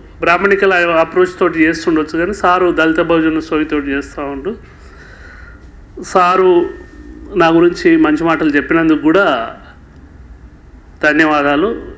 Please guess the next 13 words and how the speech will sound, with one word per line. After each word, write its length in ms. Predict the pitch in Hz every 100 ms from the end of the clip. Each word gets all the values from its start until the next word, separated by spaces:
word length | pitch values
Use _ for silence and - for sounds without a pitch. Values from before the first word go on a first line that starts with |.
| -
వేదిక 420 | 160 160 160 165
మీద 360 | 156 160 156 151
కీలక 380 | 156 151 156
ఉపన్యాసం 500 | 147 147 147 143 135
చేసినటువంటి 800 | 143 139 135 - 139 143 139 135 139
ఆచార్యులు 760 | 127 123 135 131 131 131 127 - - - - - - - - - - - - - - - - - - - -
దార్ల 320 | 143 143 143
వెంకటేశ్వరరావు 680 | 139 131 135 131 147 135 131
గారు, 320 | 131 139 185 - - - - - - - - -
సభలో 640 | - 135 147 147 147 139 - - - - - - - - - - - - - - - -
ఇంతవరకు 720 | 156 160 160 156 160 170 160 - - - - -
ప్రసంగాలు 540 | 156 160 160 151 147
చేసినటువంటి 960 | 143 147 - 139 143 135 139 139 131